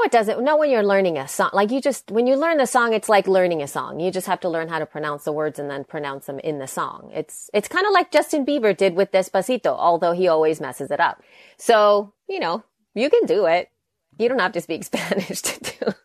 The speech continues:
to, like, you know. But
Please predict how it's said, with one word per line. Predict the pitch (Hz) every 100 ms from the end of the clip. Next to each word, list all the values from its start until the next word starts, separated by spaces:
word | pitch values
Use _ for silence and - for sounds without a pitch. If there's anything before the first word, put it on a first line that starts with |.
| _ _
to, | -
like, | 175 175 -
you | 127
know. | 185 - _ - - - 233 - 202 -
But | - - 370 349 262 285